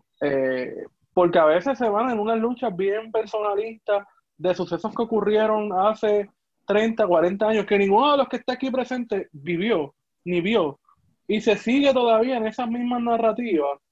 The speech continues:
y que vienen con los ataques,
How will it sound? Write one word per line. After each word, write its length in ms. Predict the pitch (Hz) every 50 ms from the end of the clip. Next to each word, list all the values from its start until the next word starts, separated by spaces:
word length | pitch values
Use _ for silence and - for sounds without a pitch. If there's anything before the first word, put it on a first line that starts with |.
| _ _ _ _ - 175 165 160 156 -
y 120 | - 190 185
que 140 | 202 190 180
vienen 320 | 175 180 190 214 247 262
con 180 | 262 262 240 226
los 160 | 220 208 208
ataques, 760 | 196 180 196 208 220 226 220 214 220 208 214 208 208 196